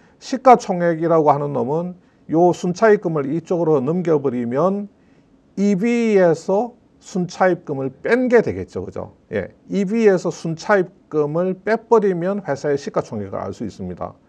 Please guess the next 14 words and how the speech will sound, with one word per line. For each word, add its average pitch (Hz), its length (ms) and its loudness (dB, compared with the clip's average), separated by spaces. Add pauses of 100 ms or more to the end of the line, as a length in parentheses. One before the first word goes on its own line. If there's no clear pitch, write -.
(160)
그러면, 220 420 4 (800)
어, 123 80 -4
자, 143 200 0
A라는 208 480 8
회사가 139 460 0
차입금이 156 600 0
이십억이야. 113 640 -2 (160)
근데 151 260 -2
현금은 185 560 2
오억밖에 135 500 0
없어. 98 280 -8
그러면 202 260 2
순차입금은 196 640 0
십오억입니다. 120 960 -6